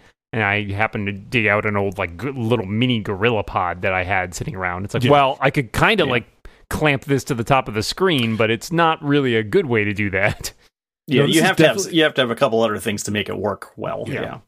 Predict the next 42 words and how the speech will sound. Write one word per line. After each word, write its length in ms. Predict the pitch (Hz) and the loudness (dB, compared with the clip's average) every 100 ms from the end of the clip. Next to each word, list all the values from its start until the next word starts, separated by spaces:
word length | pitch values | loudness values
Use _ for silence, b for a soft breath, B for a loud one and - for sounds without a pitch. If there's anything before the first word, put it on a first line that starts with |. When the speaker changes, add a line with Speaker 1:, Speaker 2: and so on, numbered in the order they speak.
| _ | _
Speaker 2:
It's 220 | 151 131 | 0 2
definitely 360 | 127 170 214 190 | 4 4 2 2
the 100 | 147 | 2
hard 240 | 139 151 | 2 0
part, 240 | 202 214 131 | -2 -2 0
no 140 | 135 | -2
question, 340 | - 135 - | 2 2 2
is 100 | 135 | -4
figuring 200 | - 139 | -2 0
out 40 | 131 | 0
the 60 | |
positioning, 380 | 113 120 120 117 | -2 -2 -2 -4
particularly 480 | - 143 - 185 156 | -2 -2 0 0 0
if 60 | 135 | 0
you're 40 | |
gonna 100 | 135 | -4
use 160 | 127 117 | -4 -2
those 180 | 123 110 | -4 -4
outside, 800 | 110 117 - 135 117 117 110 110 _ _ _ _ _ - | -6 -6 -4 -4 -2 -2 -4 -8 _ _ _ _ _ -6
um, 680 | 113 110 107 107 107 101 _ _ | -4 -4 -8 -10 -12 -14 _ _
like, 200 | 123 117 | -4 -2
i-, 80 | 156 | -6
if 200 | 143 127 | -6 -4
you're 80 | 135 | -2
gonna 120 | 139 | -2
use 100 | 113 | -4
a 40 | |
phone 300 | 110 131 120 | -4 -4 -2
or 140 | 117 107 | -4 -4
a, 160 | 104 107 | -4 -6
an 80 | 110 | -6
iPad 380 | 107 120 - 107 | -6 -6 -6 -6
as 80 | 104 | -6
your 80 | 110 | -8
camera, 340 | 220 185 127 | -6 -2 0
like, 180 | 117 110 | 0 0
it's, 320 | 113 - - | -4 -4 -12
the 160 | 151 123 | -2 0
positioning 440 | 123 131 147 135 113 | 2 0 -2 -2 -2
gets 180 | 104 | -4
really 380 | 104 117 113 117 | -2 0 0 -4
annoying. 420 | 113 107 127 196 | -4 -2 -2 -4